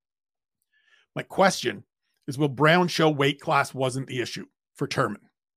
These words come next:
So welterweight debut for Wellington Turman, who went three and four at middleweight. He trains out in Danbury, Connecticut with Glover Teixeira and that crew. Brown is nine and five in the U F C, but the losses are to good dudes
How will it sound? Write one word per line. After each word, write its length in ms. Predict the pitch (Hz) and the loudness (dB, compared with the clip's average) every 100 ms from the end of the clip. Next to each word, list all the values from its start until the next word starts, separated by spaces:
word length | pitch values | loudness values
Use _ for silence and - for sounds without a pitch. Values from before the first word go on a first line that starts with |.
| _ _ _ _ _ _ _ _ _ _ _ _ | _ _ _ _ _ _ _ _ _ _ _ _
So 100 | - | 0
welterweight 380 | 147 175 185 185 | 4 4 6 6
debut 260 | 175 151 165 | 4 4 2
for 140 | 160 | 4
Wellington 400 | 143 143 139 135 | 2 2 0 -4
Turman, 280 | 131 170 160 | 0 0 2
who 100 | 139 | 0
went 220 | 135 127 | 0 -2
three 240 | - 170 185 | 0 4 4
and 140 | 143 | 2
four 240 | - 160 | 2 2
at 100 | 135 | 2
middleweight. 520 | 151 151 127 101 - _ | 2 2 2 0 -8 _
He 100 | 151 | -16
trains 460 | - 147 147 135 - | -6 -2 -2 -4 -4
out 160 | 151 - | -6 -4
in 60 | |
Danbury, 420 | 139 127 123 113 110 | -4 -4 -4 -8 -8
Connecticut 600 | - 135 143 143 147 - | -8 -4 -4 -2 -4 -4
with 180 | 117 | -12
Glover 260 | 117 113 101 | -8 -8 -8
Teixeira 520 | - 120 156 147 143 - | -14 -8 -4 0 0 -2
and 160 | 110 | -4
that 240 | 110 143 - | -2 -2 -4
crew. 420 | 165 156 147 147 _ _ - | 0 2 0 -4 _ _ -10
Brown 340 | 131 156 202 | 0 4 4
is 140 | 202 139 | 0 0
nine 280 | 139 156 | 0 0
and 140 | 147 139 | -2 -2
five 300 | 139 139 127 | -2 -2 -4
in 80 | 123 | -6
the 60 | |
U 200 | 120 123 | -6 -4
F 100 | 110 | -4
C, 360 | - 143 160 180 _ _ _ _ 123 | -6 -6 -6 -10 _ _ _ _ -6
but 160 | 151 | -4
the 80 | 160 | 0
losses 500 | 160 160 170 180 147 | 6 8 8 2 2
are 200 | 147 139 | 2 2
to 260 | - 160 135 | -2 -4 0
good 320 | 143 143 110 | 0 0 -2
dudes 520 | 127 123 117 107 | -4 -2 -4 -8